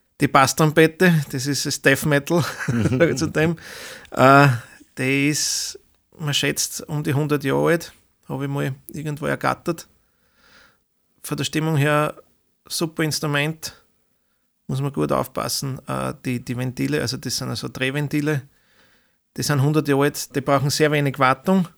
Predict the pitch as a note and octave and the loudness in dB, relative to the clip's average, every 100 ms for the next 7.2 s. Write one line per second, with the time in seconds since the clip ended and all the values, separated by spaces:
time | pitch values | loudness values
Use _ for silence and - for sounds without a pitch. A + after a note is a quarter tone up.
0 | _ _ _ _ _ - C3 C3+ - C3+ | _ _ _ _ _ -14 -10 -10 -8 -8
1 | - C3+ C3 B2 - B2+ - _ - A2+ | -6 -4 -4 -6 -8 -12 -16 _ -18 -10
2 | F#2 A2 - - C3+ C3+ D3+ D#3 D3+ D3 | -6 -6 -4 0 0 0 -6 -4 -4 -2
3 | C3+ C#3 C#3 C3 B2+ B2 B2+ - B2+ - | -2 0 -2 -2 -2 -2 -6 -4 -4 -6
4 | _ _ _ _ _ - C3+ - C3+ B2+ | _ _ _ _ _ -8 -6 -4 -2 -2
5 | B2 - G#2+ - _ _ _ - C3 C3 | -4 -4 -4 -6 _ _ _ -10 -8 -6
6 | A#2+ - _ _ _ - - C3 C3+ B2 | -6 -10 _ _ _ -20 -12 -8 -4 -2
7 | B2 C3 | -4 -8